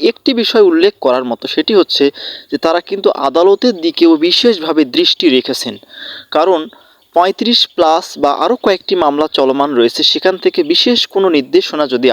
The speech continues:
আসে তাহলে সেটা কিন্তু এনটিআরসিকে পালন করতে হবে, অথবা সেটাকে স্টে অর্ডার নেওয়া পর্যন্ত অপেক্ষা করতে হবে। তো সেদিকেও কিন্তু এনটিআরসি নজর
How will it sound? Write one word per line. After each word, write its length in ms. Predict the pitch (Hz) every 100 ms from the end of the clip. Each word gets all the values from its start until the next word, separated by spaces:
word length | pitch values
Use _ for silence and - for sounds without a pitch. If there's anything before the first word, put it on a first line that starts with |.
| 107
আসে 220 | - 175 - - - - -
তাহলে 240 | 165 165 -
সেটা 160 | 185 175
কিন্তু 180 | 175 175 165
এনটিআরসিকে 680 | 139 156 147 - 156 - 170 127
পালন 240 | 127 139 147
করতে 220 | 160 -
হবে, 220 | 170 170 208 - - - -
অথবা 300 | 156 - 220 208
সেটাকে 320 | 185 165 - 151
স্টে 160 | - 180 175
অর্ডার 220 | 160 175 151
নেওয়া 180 | 135 135
পর্যন্ত 380 | 151 143 160 - 190 - - - _ 147
অপেক্ষা 320 | 180 - 165
করতে 260 | - - 120
হবে। 240 | 113 101 90 _ _ _ _ _ _ _ -
তো 40 | 160
সেদিকেও 360 | 208 226 285 277
কিন্তু 180 | 254 247
এনটিআরসি 520 | 202 185 202 190 - 202 175
নজর 220 | 151 175